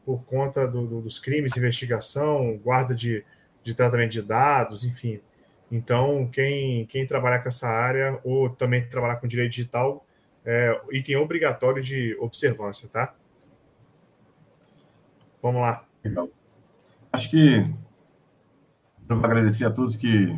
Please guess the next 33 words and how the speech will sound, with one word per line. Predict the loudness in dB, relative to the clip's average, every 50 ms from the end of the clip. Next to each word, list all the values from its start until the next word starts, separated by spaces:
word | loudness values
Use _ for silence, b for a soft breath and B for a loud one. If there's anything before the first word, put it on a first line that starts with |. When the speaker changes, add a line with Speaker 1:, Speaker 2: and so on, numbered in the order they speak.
| -6 -2
Speaker 2:
participaram | 0 -2 -2 -2 0 4 4 4 4
aqui | 2 -4 -6
com | -4 -6
a | -4
gente, | -2 0 0 0 0 0 0
mandando | 0 2 2 0 0
perguntas, | -2 -2 -4 -4 -2 -2 -2 -2 -2 -4 -6
sugestões | -6 -6 -6 -6 -8 -10 -8 -4 -2 0 0 0 -2 -4 -6 -10 -14 -20 b b b b b b _ _ -20
aqui | -20 -18 -10 -2 0 2 4
na, | 4 4 4 4 2 0 -2 -8 -12 _ -16 -10
no | -6
nosso | -6 -6 -6 -6 -8
chat. | 0 2 2 2 2 -2 -8 -12 -16 -16 -8 -4
É | -2
uma, | 0 0 2 2 2 2 0 0 -4 -12 _ _ _ _ _ _
obrigado | -6 -2 4 6 6 6 6
aí | 6 2
pela | 2 0 -2 -2
participação | -4 -8 -8 -8 -8 -10 -8 -6 -6
de | -6 -6 -6
todos | -4 -2 -2 -2 0 2
aí. | 2 2 2 2 -2 -4 b b b b b b b b b _ -6 -2
É, | 0 2 4 4 4 4 4 4 4
lembrar | 4 4 4 6 4 4 4
que | 2 -2
a | -2 0
gente | 0 0 0 -2 -2 0 2 4 4 2 2 -2 -10 -14 -6
tem | 0 2 4
um, | 4 4
um | 2 2 0 0 0 2
grupo | 2 2 0 0
do | -2 -6 -6
Telegram | -2 -2 0 0 2 2 2 2 2 0 0